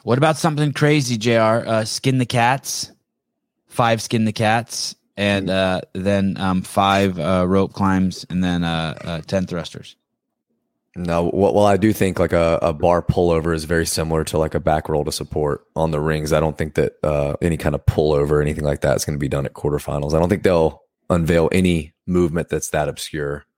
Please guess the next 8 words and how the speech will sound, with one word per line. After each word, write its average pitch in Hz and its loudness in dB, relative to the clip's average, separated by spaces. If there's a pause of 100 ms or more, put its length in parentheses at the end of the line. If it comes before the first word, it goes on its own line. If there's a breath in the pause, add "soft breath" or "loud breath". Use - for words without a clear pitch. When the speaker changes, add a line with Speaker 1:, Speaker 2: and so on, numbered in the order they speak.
(440)
Speaker 2:
online. 73 -4 (560)
Um, 76 -6 (300)
but 120 4
I 123 4
do 156 4
wonder 107 2
too, 107 2
like, 87 0